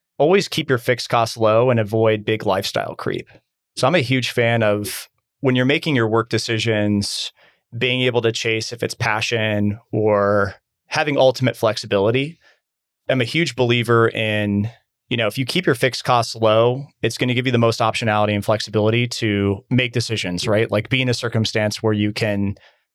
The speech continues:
quit your job and take another job for forty percent less because you wanna optimize for the learning experience or the responsibility that maybe you have to wait ten years at your current company to go get. But if you're, have all your finances kind of out of whack and you can't afford to do that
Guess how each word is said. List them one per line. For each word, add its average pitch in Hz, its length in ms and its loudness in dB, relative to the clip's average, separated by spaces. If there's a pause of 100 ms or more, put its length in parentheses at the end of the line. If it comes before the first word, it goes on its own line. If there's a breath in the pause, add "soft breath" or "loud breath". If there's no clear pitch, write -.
quit 127 160 0
your 117 120 0
job 107 420 0
and 101 80 -2
take 107 180 -4
another 104 240 0
job 101 320 -2
for 104 120 -14
forty 104 260 -2
percent 98 340 -4
less 101 380 -2
because 98 720 -2
you 123 140 2
wanna 110 180 2
optimize 107 560 -2
for 117 100 -6
the 107 80 0
learning 104 300 0
experience 101 640 -4
or 107 80 -4
the 104 100 -2
responsibility 113 920 0
that 104 340 -2 (320 loud breath)
maybe 117 260 0
you 113 80 0
have 113 200 -2
to 123 80 -4
wait 107 200 0
ten 113 240 -2
years 113 420 2
at 101 60 -12
your 110 140 0
current 139 260 2
company 101 320 -2
to 98 80 -4
go 92 220 -4
get. 110 340 0 (380)
But 110 260 2 (180)
if 113 180 -4
you're, 113 400 2 (440)
have 135 240 0
all 139 100 6
your 123 140 2
finances 123 560 0
kind 120 120 0
of 110 60 0
out 110 120 2
of 104 80 -2
whack 143 340 4
and 120 100 0
you 113 80 -2
can't 120 160 -2
afford 143 380 2
to 117 60 -2
do 127 240 0
that 107 280 0